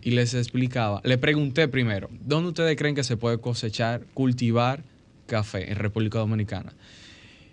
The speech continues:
Y todos me, se quedaron como en blanco. Y me dijeron, "Bueno, yo creo que en el Cibao". Realmente en todo nuestro país se puede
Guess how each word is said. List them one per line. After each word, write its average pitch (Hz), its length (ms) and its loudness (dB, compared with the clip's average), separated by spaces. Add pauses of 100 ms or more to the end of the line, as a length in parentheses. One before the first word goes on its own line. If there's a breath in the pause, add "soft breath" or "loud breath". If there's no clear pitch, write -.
(320 loud breath)
Y 135 120 4
todos 143 360 4
me, 151 100 0
se 143 220 0
quedaron 135 360 2
como 139 240 -2
en 120 100 2
blanco. 104 520 0 (100)
Y 120 80 -4
me 123 140 2
dijeron, 131 300 2
"Bueno, 185 300 0
yo 165 200 0
creo 196 220 0
que 208 80 -2
en 202 80 0
el 202 120 2
Cibao". 117 540 0 (380)
Realmente 123 1040 2
en 104 180 -4
todo 131 300 -2
nuestro 123 380 0
país 120 500 -2
se - 240 -6
puede 120 500 -2